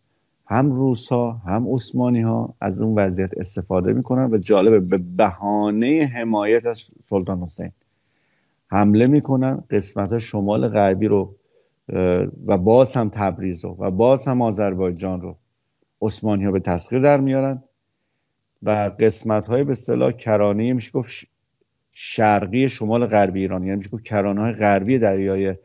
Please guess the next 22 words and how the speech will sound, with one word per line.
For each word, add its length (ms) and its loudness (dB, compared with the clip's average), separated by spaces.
مازندران 760 -2
رو 320 -2
روسا 720 2
کاملاً 640 0
به 460 0
اشغال 460 2
خودشون 720 -4
در 220 2
میارن. 300 -8
خب 200 -4
جالب 500 4
بدونید 380 0
که، 320 -4
اه، 640 -4
تعداد 460 0
بچه‌های 960 2
سلطان 380 -4
حسین 220 -6
هم 140 -2
بد 200 2
نیست 240 -8
بدونید، 400 -10